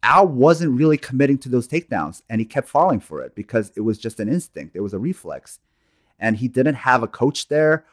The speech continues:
or he didn't have his own wherewithal to be like, "I gotta stop doing this because he's fooling me with this. He wants me to limp leg out so that he could hit me."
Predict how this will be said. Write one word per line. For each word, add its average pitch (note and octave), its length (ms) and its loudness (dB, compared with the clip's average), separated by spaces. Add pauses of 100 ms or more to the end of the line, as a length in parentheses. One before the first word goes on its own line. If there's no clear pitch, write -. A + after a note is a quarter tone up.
(200)
or A2+ 220 4
he A#2 120 -2
didn't B2+ 260 4
have A#2 180 0
his A2 100 -6
own A#2 180 0
wherewithal G#2 480 2
to - 80 -20
be G2+ 100 -8
like, F#2 260 -4 (140)
"I G#2 80 -14
gotta A#2 160 -4
stop - 280 -4
doing D3+ 240 0
this F2 180 -8
because F#2+ 300 -6
he's G#2 140 -8
fooling F3+ 320 2
me F#2+ 80 0
with E2 200 -4
this. - 260 -20 (220)
He C#3+ 120 0
wants C#3 460 4
me A#2+ 100 0
to G2+ 80 2
limp G2 240 -2
leg F#2 220 -2
out C#2 260 -6 (440)
so B2+ 140 2
that B2 140 6
he B2 80 2
could A#2+ 120 -4
hit F#3 200 0
me." E2+ 220 -6